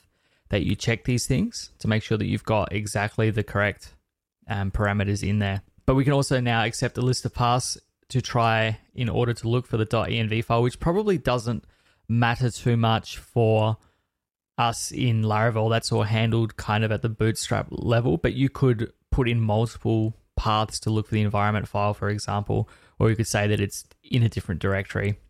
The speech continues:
if you were using the dot env package in your own applications.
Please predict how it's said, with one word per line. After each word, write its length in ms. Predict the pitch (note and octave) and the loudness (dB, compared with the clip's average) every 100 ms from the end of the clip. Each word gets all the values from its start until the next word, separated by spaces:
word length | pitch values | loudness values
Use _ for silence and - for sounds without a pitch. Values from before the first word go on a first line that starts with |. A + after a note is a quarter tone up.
| _ | _
if 200 | - G#2 | -4 0
you 60 | G#2+ | 0
were 40 | |
using 340 | G#2+ G#2+ G#2 G#2+ | 2 0 0 -2
the 60 | |
dot 200 | G#2 G#2 | 0 -2
env 220 | G#2 G#2+ - | 0 -4 -2
package 380 | G2+ G#2 G#2+ | -2 -2 -2
in 60 | G2+ | 0
your 120 | G#2 G#2 | 2 2
own 180 | G2+ G#2+ - _ _ _ B2 | 0 -2 -6 _ _ _ -4
applications. 720 | - A2+ A#2 B2 G3 A3+ | -4 -2 0 0 -2 -6